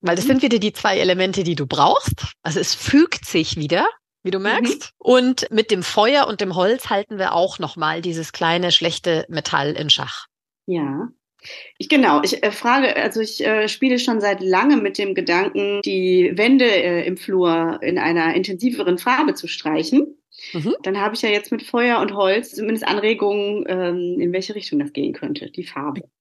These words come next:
Speaker 1: Genau, also ich habe zum Beispiel meinen Flur zu Hause, der hat eine ähnliche Form wie deiner, also auch
Speaker 2: Mhm.
Speaker 1: mit ähnlich vielen Türen. Den habe ich komplett rot gestrichen. Der Maler hat mich mit großen Augen angeschaut und gesagt, "Diesen kleinen Raum wollen wir vielleicht nicht nur eine Wand?" Und ich so, "Nee, nee,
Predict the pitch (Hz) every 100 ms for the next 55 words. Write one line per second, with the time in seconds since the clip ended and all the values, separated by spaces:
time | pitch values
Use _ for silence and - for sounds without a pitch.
0 | _ - - 269 - 165 220 254 277 -
1 | 240 226 214 - 214 180 175 262 285 -
2 | - 226 277 285 196 185 208 269 202 160
3 | 254 - 180 233 208 - 240 285 220 185
4 | - 226 214 151 143 135 170 311 - _
5 | - 180 175 196 226 220 202 196 208 226
6 | - 214 196 180 214 233 403 - - -
7 | - - - - - 175 - - - 185
8 | - 247 262 208 247 - 151 - 156 -
9 | 160 _ _ - 196 190 190 269 240 226
10 | 208 220 - 208 285 240 190 208 208 233
11 | 226 - 196 196 190 190 - - _ -
12 | - 240 247 - 190 202 202 151 220 226
13 | 214 214 202 208 - 226 196 170 - 143
14 | 170 247 226 302 - 208 226 220 359 403